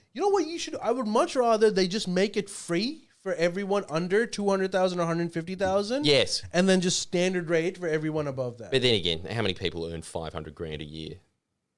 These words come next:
Speaker 2: Eight.
Speaker 1: Dude, a fair few in Australia, I
Speaker 2: And
Speaker 1: tell you
Speaker 2: also,
Speaker 1: that much.
Speaker 2: how many of those people that are earning five hundred grand a year are having kids? I suppose it wouldn't actually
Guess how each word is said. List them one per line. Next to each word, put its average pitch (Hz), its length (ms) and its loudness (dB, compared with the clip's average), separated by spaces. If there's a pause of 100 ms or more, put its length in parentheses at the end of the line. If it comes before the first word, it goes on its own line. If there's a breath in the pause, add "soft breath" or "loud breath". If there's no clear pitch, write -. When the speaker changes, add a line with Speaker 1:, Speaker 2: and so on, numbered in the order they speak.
(220)
Speaker 2:
Eight. 87 380 -2
Speaker 1:
Dude, 180 160 -2
a 143 60 -2
fair 165 280 0
few 156 280 -4
in 135 80 -4
Australia, 117 380 -4
I - 20 -6
Speaker 2:
And 117 80 -2
Speaker 1:
tell 135 80 4
you 135 80 8
Speaker 2:
also, 120 280 6
Speaker 1:
that - 100 -6
much. - 100 -8
Speaker 2:
how 123 80 4
many 131 160 4
of 110 80 0
those 101 220 4
people 101 260 0
that 95 100 0
are 98 100 -2
earning 92 200 0
five 90 200 -2
hundred 90 180 -4
grand 90 180 -2
a - 20 -4
year 85 200 -6
are - 20 -4
having 82 200 -8
kids? - 480 -12 (360)
I 101 60 0
suppose 104 260 4
it 98 80 -10
wouldn't 90 180 -4
actually 85 340 -6